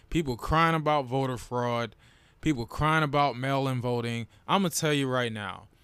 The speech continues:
I am going to vote mail-in the rest of my life. I don't care.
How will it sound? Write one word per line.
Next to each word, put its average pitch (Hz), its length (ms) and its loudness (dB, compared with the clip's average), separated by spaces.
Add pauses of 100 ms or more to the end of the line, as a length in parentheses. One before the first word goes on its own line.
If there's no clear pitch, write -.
(160)
I 185 160 4
am 196 160 2
going 170 220 6
to 151 180 -2
vote 131 420 0
mail-in 117 720 2 (140)
the 120 100 -4
rest 113 420 0
of 135 80 0
my 120 160 0
life. - 460 -10 (360)
I 139 140 2
don't 139 340 0
care. 87 380 -6